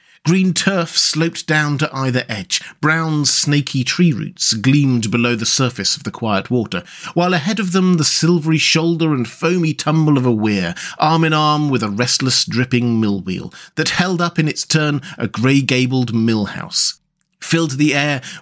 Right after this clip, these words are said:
with a soothing murmur of sound, dull and smothery, yet with little clear voices speaking up cheerfully out of it at intervals. It was so very beautiful that the mole could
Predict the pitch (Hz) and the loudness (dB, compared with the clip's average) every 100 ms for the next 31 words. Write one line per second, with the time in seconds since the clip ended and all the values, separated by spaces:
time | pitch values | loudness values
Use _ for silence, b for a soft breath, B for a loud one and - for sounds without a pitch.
0 | - 143 139 - 185 196 180 175 147 147 | 0 2 2 2 4 4 4 2 2 2
1 | 151 151 147 135 - 139 117 95 95 - | 4 4 2 2 0 0 -2 -2 -6 -2
2 | 156 156 156 151 B B B 123 123 - | -2 0 0 -2 B B B 0 2 2
3 | - 143 107 92 87 82 B B 175 185 | 2 0 0 -6 -10 -12 B B -2 -2
4 | - 180 156 170 208 226 190 180 185 135 | 0 0 4 2 2 -2 0 2 2 2
5 | 160 143 131 120 - - 185 - 175 160 | 0 2 0 0 0 2 2 4 2 2
6 | - - 175 160 156 156 135 131 135 131 | 0 0 0 0 -2 0 0 0 -2 -2
7 | 131 123 - - 101 90 - - - B | -2 -8 -8 -6 -6 -6 -10 -10 -8 B
8 | B B 196 190 190 196 - 220 196 151 | B B -4 -2 0 0 0 0 0 2
9 | 190 226 175 156 131 110 110 98 B B | 0 0 0 2 2 0 -2 -4 B B
10 | B - 156 156 165 185 180 165 | B -4 0 4 4 4 2 0